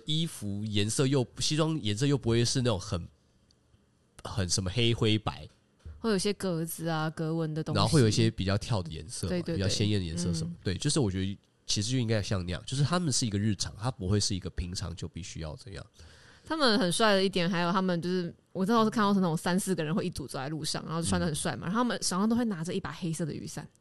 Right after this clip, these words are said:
Speaker 1: 啊。
Speaker 2: 更帅。
Speaker 1: 哦，对，今天的确像有些人走秀，他们也会有一些配件，可能是包包，
Speaker 2: 对。
Speaker 1: 也有伞，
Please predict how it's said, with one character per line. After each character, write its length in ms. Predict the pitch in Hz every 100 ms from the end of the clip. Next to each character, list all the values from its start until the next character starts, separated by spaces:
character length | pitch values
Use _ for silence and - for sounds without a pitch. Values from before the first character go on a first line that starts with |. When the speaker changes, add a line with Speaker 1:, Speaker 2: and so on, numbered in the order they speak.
| _ _
Speaker 1:
啊。 200 | 127 156
Speaker 2:
更 240 | 233 180
帅。 420 | 175 - 175 139 196 - - -
Speaker 1:
哦， 80 | 185
对， 120 | 202
今 180 | - -
天 120 | 208
的 140 | 196 139
确 160 | 156
像 180 | 135 170
有 80 | 110
些 120 | 98
人 100 | 117
走 140 | 104 90
秀， 100 | 101
他 100 | 110
们 100 | 110
也 140 | 87 87
会 120 | 98
有 60 |
一 40 | 82
些 120 | 85
配 140 | 92
件， 140 | 87 78
可 120 | 95
能 80 | 92
是 60 |
包 180 | - 349
包， 20 |
Speaker 2:
对。 360 | 320 262 180 165
Speaker 1:
也 140 | 110
有 120 | 113 131
伞， 240 | -